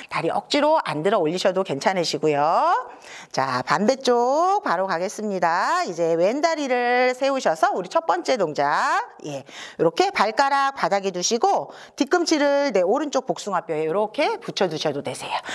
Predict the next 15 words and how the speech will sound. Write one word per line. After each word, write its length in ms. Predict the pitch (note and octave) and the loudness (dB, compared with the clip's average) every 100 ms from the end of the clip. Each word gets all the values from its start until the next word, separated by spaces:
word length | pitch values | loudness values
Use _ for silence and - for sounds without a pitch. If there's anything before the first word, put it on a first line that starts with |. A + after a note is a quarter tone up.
| - | -4
중요한 360 | - G#3+ A3 G#3+ | 2 4 2 2
거는 220 | G3 F#3+ | 2 2
골반 420 | G#3 B3 C#4+ C#4 | 2 2 2 2
정면에 400 | C4 F3 G3+ G#3+ | 0 2 2 0
두시고요. 880 | E3+ D3+ E3 E3+ E3 E3 G#3+ D4 F#4+ A4 - - | 0 -2 0 2 4 4 2 2 2 -2 -12 -2
왼무릎 460 | F3 G3+ G#3 F#3+ | 0 0 -2 -2
좀, 120 | F3 D#3+ | -4 -2
좀 220 | E3+ D#3 - | -4 -4 0
열어주시면 640 | D#3+ F#3+ F3 C#3+ C#3+ C#3 | 2 2 0 -2 -4 -4
되시고, 760 | B2+ A#2 C#3+ C3+ C#3+ E3 C4 G4 - - - | -2 -2 -2 2 4 4 4 2 -4 -10 -2
양팔 380 | F3 F#3 A#3 G3 | -2 2 0 2
옆으로 300 | A#3+ - E4+ | 2 2 0
뻗으셔도 500 | D#4 D4 B3 A#3 G#3 | 0 -2 -2 -2 -2
되시고, 380 | C3+ - - - - - - - | -4 -6 -8 -12 -14 -16 -16 -2
위로 880 | D#3+ D3+ C#3 F#3 C#4 E4 F#4 G#4 | 2 4 4 4 4 4 4 0